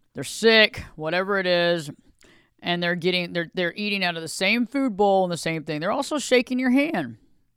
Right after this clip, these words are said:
giving you a hug. Now, you gotta think about that. When people are shaking hands, that's great. You know, I mean, you can shake hands, but go wash your hands. And if you don't want to, bring some hand sanitizer. But again, I think that if we wash our hands with soap and water, we're in a lot better position.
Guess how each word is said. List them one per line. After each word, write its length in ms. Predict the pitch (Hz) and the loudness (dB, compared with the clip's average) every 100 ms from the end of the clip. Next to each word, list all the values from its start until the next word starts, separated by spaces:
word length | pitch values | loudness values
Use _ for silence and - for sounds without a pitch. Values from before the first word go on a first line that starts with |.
| - | -10
giving 180 | 156 165 | -6 0
you 120 | 175 | 2
a 40 | |
hug. 340 | 196 208 151 147 _ _ _ _ - | 4 4 4 0 _ _ _ _ -4
Now, 120 | 180 | 0
you 140 | 190 | 4
gotta 140 | 220 220 | 4 4
think 200 | 240 220 | 2 2
about 200 | 185 175 | 0 0
that. 120 | 160 | -2
When 100 | 165 | -2
people 220 | 175 190 | -4 -2
are 20 | 220 | 0
shaking 260 | 240 233 | 2 2
hands, 260 | 233 240 214 | 2 2 0
that's 140 | 202 | -4
great. 380 | - 262 247 175 | -4 -2 0 0
You 80 | 180 | -4
know, 100 | 208 | -6
I 60 | 196 | -6
mean, 140 | 185 | -6
you 80 | 202 | -6
can 100 | 233 | -6
shake 260 | - 233 - | -2 -4 -2
hands, 320 | 254 233 - _ _ _ | 0 0 -2 _ _ _
but 180 | 185 139 | -14 -2
go 260 | 180 175 | 4 6
wash 360 | 180 170 160 - | 6 2 0 -2
your 100 | 143 | -4
hands. 320 | 127 - - - _ _ _ _ _ _ _ _ _ _ | -4 -6 -18 -20 _ _ _ _ _ _ _ _ _ _
And 160 | 160 160 | -6 -4
if 80 | 139 | -2
you 60 | |
don't 140 | 156 185 | -2 0
want 180 | 226 220 | 0 2
to, 180 | 226 | 0
bring 220 | 208 185 175 | 0 -2 -2
some 120 | 190 | 0
hand 200 | 185 170 | 0 0
sanitizer. 680 | 175 156 143 143 135 143 143 _ _ _ _ _ | -4 -4 -2 -2 -2 -4 -8 _ _ _ _ _
But 140 | - 151 | -6 -4
again, 340 | 156 208 180 | 0 0 0
I 140 | 165 | -2
think 160 | 160 170 | -4 -4
that 120 | 151 | -6
if 80 | 151 | -6
we 100 | 151 | -6
wash 220 | 151 165 | -4 -4
our 100 | 202 | -2
hands 220 | 190 175 | -2 -2
with 120 | 160 151 | -4 -4
soap 160 | 160 | -4
and 80 | 160 | -2
water, 320 | 147 143 143 | -2 -2 -4
we're 180 | 143 147 | -4 -2
in 60 | 143 | 0
a 60 | |
lot 200 | 139 131 | -2 -2
better 160 | 147 131 - | -4 -8 -8
position. 560 | 147 151 143 - - | -6 -4 -4 -8 -16